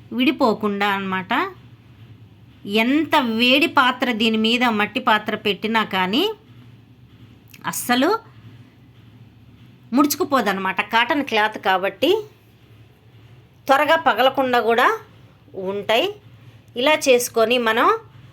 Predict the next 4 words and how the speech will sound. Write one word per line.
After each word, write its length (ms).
ఈ 20
చీర 240
అంచు 280
ఉంటది 260